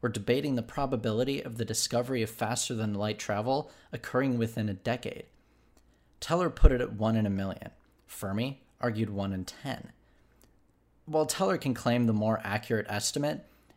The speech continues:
it is Fermi who ended up leaving his mark on history that day. As they arrived at the restaurant, the conversation shifted to other topics,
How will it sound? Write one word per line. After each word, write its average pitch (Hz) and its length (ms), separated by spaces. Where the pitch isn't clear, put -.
it 139 100
is 127 120
Fermi 170 500
who 120 160
ended 127 260
up 113 160
leaving 117 300
his 113 180
mark 110 260
on 95 120
history - 460
that - 220
day. - 300
As 107 160
they 107 140
arrived 110 440
at 117 120
the 104 80
restaurant, 98 480
the - 80
conversation 120 720
shifted 101 460
to 98 100
other 92 180
topics, - 640